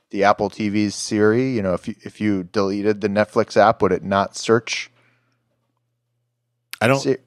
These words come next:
Speaker 1: would it not search through Siri on
Speaker 2: Yeah.
Speaker 1: Netflix?
Speaker 2: Yeah, it wouldn't search through. s-, it must be, or I don't know if, if the extension is in the app or if it's just that the extension is in the O S, but it knows if Netflix isn't installed, don't bother looking.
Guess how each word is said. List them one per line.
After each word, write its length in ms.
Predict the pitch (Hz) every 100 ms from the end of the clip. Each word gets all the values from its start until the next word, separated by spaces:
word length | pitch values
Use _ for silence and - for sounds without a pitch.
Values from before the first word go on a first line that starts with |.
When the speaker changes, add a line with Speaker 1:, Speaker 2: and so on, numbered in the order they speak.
| -
Speaker 1:
would 180 | 110 107
it 40 |
not 240 | 110 98
search 320 | - 120 120 -
through 160 | 135
Siri 420 | - 143 135 143 - _ -
on 100 | 127
Speaker 2:
Yeah. 180 | 113
Speaker 1:
Netflix? 420 | 80 78 - - - -
Speaker 2:
Yeah, 240 | 131 87
it 100 | 80
wouldn't 280 | 101 104 90
search 260 | - 85 -
through. 120 | -
s-, 180 | - - - -
it 200 | 85 85
must 260 | 110 113
be, 220 | - 80 - -
or 140 | - 110 95
I 160 | 110
don't 140 | 139 160
know 140 | 143
if, 220 | 120 - -
if 160 | 107
the 80 | -
extension 500 | 98 - 120 120 110
is 160 | 92 82
in 120 | 110
the 120 | 147
app 280 | 143 151 -
or 160 | - 98
if 100 | -
it's 220 | 101 -
just 340 | - 101 -
that 220 | 95 90 - _
the 100 | 98
extension 460 | 85 - 101 - 98
is 160 | 87
in 80 | 98
the 140 | 90 90
O 120 | 90
S, 220 | 92 87
but 160 | - 90
it 100 | -
knows 320 | 92 92 87
if 180 | 82 -
Netflix 460 | 85 - 90 -
isn't 240 | 80 82 78
installed, 400 | 73 92 82 76
don't 160 | 80
bother 260 | 80 78 65
looking. 340 | 76 - -